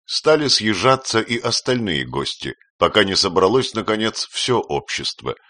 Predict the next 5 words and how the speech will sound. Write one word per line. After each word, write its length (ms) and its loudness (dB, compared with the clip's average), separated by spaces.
состоявшее 840 4
со 160 -2
включением 680 -2
самих 360 -2
хозяев 580 2